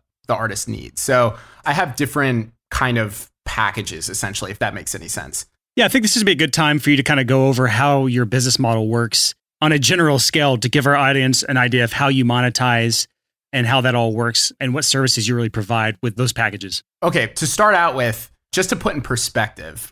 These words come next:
Speaker 1: before we start on that, we can bring back that in, like, two minutes. So remind me, 'cause my memory's terrible.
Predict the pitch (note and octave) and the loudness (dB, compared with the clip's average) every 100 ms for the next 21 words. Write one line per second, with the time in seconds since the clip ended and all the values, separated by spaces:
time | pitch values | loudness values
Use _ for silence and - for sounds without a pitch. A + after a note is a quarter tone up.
0 | B2+ C#3+ C3 D3+ D3+ C#3+ B2 - A#2 A2+ | -8 -6 -4 0 0 0 -2 -2 -2 0
1 | B2+ C3+ D3 C#3+ _ _ C3+ B2+ A#2+ B2 | -2 0 -2 -4 _ _ -4 -2 -2 -2
2 | A#2+ A2 G#2+ - A2+ G#2+ A2+ G2 - - | 0 0 -2 -4 -6 -6 -4 -6 -6 -2
3 | A2 F#2+ E2+ - A2 A2+ A2 F#2+ F#2 - | -2 -4 -6 -4 -2 0 -2 -4 -8 -10
4 | G2+ G2 G2 E2+ - C2+ - | -8 -8 -8 -10 -12 -12 -14